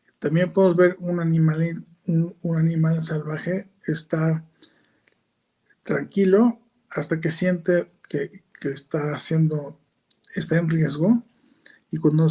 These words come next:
ve a un depre-, depredador se estresa, corre, y, y muchos corren en manada para, para protegerse. Es una adaptación de la naturaleza. Pero cuando pasa el peligro,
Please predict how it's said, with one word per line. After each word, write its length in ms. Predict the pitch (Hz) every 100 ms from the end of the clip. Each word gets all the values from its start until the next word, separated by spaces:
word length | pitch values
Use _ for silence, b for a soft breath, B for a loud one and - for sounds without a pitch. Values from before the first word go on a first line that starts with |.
| 165
ve 80 | 165
a 60 | 175
un 100 | 185
depre-, 380 | 185 151 151 160
depredador 720 | 147 139 151 143 139 190 214
se 160 | - 156
estresa, 640 | - 160 151 185 226 233 _ _ _ _ _ _ _ _ _ _ _ _ _ _ _ _ _ _ _ _ _ -
corre, 560 | 175 165 151 190 226 - _
y, 300 | 190 160 165
y 40 | 160
muchos 340 | 180 170 202
corren 420 | - 170 170 156
en 80 | 156
manada 520 | 147 147 175 185 165
para, 280 | 160 147 135
para 300 | - 143 139
protegerse. 680 | 151 143 160 190 165 - 127 160
Es 140 | 160
una 140 | 175 160
adaptación 500 | 160 - - 156 156
de 60 | 156
la 80 |
naturaleza. 640 | 143 - - 143 165 - - - - _ _ B B B B B B B B B _ _ _ -
Pero 180 | 185 170
cuando 300 | 185 190 -
pasa 200 | 240 254
el 120 | 220
peligro, 580 | 190 190 208 247 240